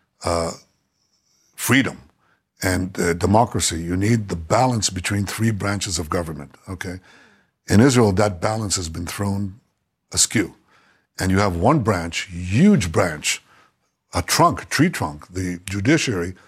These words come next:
basically overcoming and, and, uh, abroga-,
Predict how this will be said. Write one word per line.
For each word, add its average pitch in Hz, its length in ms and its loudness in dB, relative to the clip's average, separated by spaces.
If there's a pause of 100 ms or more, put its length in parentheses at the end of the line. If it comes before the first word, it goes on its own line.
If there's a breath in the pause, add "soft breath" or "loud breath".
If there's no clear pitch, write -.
(300 soft breath)
basically 127 340 2
overcoming 127 640 4
and, 92 300 -2
and, 87 300 -10
uh, 92 160 -8 (100)
abroga-, 127 400 2